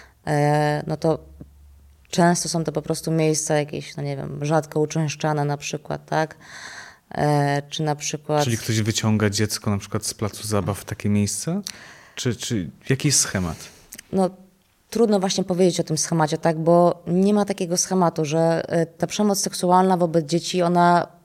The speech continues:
Speaker 1: zazwyczaj e, jest stopniowana, czyli to nie jest tak, że, znaczy, może tak być, tak, ale w większości przypadków to nie jest tak, że jest jedno zgwałcenie i na tym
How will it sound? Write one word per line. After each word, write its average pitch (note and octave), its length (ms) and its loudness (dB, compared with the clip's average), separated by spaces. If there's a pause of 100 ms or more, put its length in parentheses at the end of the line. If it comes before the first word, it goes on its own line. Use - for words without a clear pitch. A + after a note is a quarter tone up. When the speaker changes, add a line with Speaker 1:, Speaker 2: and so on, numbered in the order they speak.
(120)
Speaker 1:
zazwyczaj F3 800 0 (680)
e, E3 600 4 (220)
jest F3 380 2
stopniowana, F3 720 0
czyli E3 200 -4
to E3+ 80 -2
nie F#3 180 2
jest F3 180 0
tak, D3+ 180 -2
że, D#3 340 4
znaczy, E3 220 -2 (180)
może E3+ 340 2
tak D3 200 -4
być, - 240 -8
tak, E3+ 260 0
ale D#3+ 440 4 (520)
w D#3 40 -6
większości E3 440 0
przypadków - 440 -2
to F3 100 0
nie F#3 120 2
jest F#3+ 160 0
tak, D#3 120 -2
że D#3 120 0
jest D#3+ 300 0
jedno E3 340 2
zgwałcenie D#3 720 2
i D#3 60 0
na D#3 140 0
tym D3+ 420 -2